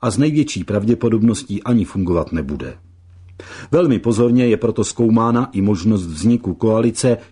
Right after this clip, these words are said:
Janukovyčovy strany regionů s Juščenkovou Naší Ukrajinou.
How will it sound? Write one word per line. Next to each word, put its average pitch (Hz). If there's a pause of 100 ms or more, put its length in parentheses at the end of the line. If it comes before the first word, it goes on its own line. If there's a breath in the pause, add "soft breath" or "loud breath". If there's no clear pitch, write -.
Janukovyčovy 110
strany 101
regionů 117 (220 loud breath)
s -
Juščenkovou 131
Naší 110
Ukrajinou. 85